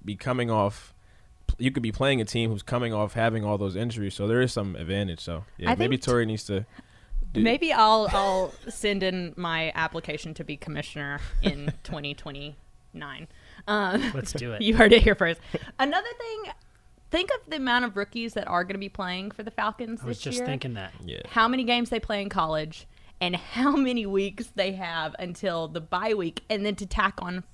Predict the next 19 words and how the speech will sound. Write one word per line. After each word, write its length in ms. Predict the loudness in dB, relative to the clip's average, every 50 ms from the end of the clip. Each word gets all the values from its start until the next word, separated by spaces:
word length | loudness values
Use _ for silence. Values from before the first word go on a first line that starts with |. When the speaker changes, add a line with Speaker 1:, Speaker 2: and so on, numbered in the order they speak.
| -16 -14
Speaker 2:
four 260 | -8 -4 -2 -2 -2
more 240 | -2 -2 -2 -2 -2
games 400 | -2 -2 -2 0 -2 -4 -4 -2 0
after 260 | 0 0 0 -2 -6
that. 280 | -6 -6 -6 -6 -6 -8 -12 -18 -20 -20 -18 -14 -14
Speaker 1:
Yeah. 60 | -12 -12 -12 -12 -4 2
Speaker 2:
That, 360 | 6 6 8 8 6 4 0 -6 -12 -18 -20 0 4
that's 280 | 6 6 6 6 2 -4
really 340 | -6 -4 -2 -2 -2 -2
a 100 | -2 -2 -2
shock 360 | -2 2 4 4 4 4 2
to 100 | -2 -4 -4
the 80 | -4 -4
system 580 | -4 -6 -8 -6 -2 0 0 0 0 0 -2
for 320 | -4 -2 -2 0 0 0 0
some 220 | -2 -2 -2 -2
of 180 | -2 -4 -4 -2
these 240 | -2 -2 -2 -4 -6
rookies 640 | -6 -6 -4 -2 -2 -2 -2 -2 -4 -6 -8 -10